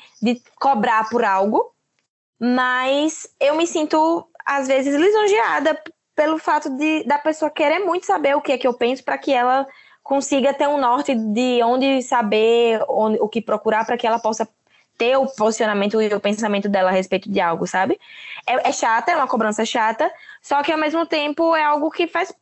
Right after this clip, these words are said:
eu acho que faz parte da profissão, entendeu? Tipo, tem pontos que são de cobranças também em todas as outras profissões que nem sempre são legais. Eu acho que esse também é um ponto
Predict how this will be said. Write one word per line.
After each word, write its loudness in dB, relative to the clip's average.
eu 2
acho 0
que -20
faz -4
parte -2
da 0
profissão, -2
entendeu? -2
Tipo, -6
tem -2
pontos -2
que -2
são 0
de -4
cobranças 0
também 0
em 2
todas 2
as 4
outras -2
profissões -2
que -2
nem 0
sempre 0
são 0
legais. 2
Eu 2
acho 0
que 0
esse 0
também -2
é 0
um 0
ponto -2